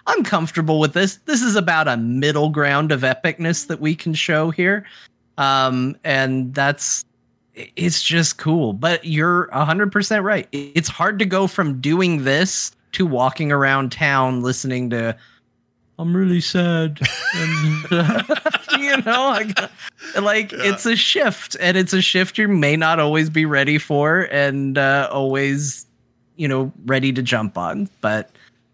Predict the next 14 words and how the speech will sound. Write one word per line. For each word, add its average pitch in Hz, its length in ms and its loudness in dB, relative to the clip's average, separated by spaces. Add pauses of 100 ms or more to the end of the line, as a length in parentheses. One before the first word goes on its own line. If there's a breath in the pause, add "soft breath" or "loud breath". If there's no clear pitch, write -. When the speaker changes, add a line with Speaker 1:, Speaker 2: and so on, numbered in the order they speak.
(140)
Speaker 1:
I 175 180 2
liked 175 440 0
it. 175 240 0 (220)
I 131 140 2
thought 139 260 0
it 135 100 -4
was 123 300 -2
a, 117 300 0
a 120 100 -2
great 123 380 -2
time. 110 420 0 (380 loud breath)
And, 107 440 -2
you 139 100 -4
know, 120 260 -2